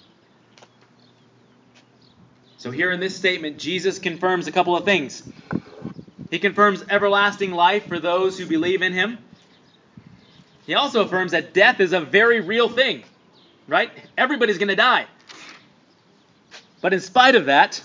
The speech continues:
there is life for those who believe. What kind of life is it? Everlasting, eternal. You see, Paul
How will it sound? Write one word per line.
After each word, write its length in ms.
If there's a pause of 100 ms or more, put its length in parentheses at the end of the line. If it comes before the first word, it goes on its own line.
(640)
there 140
is 220
life 380 (540)
for 120
those 520 (240)
who 280 (440)
believe. 400 (1300)
What 120
kind 140
of 40
life 200
is 100
it? 180 (1500)
Everlasting, 580 (320)
eternal. 480 (2000)
You 80
see, 320 (640)
Paul 520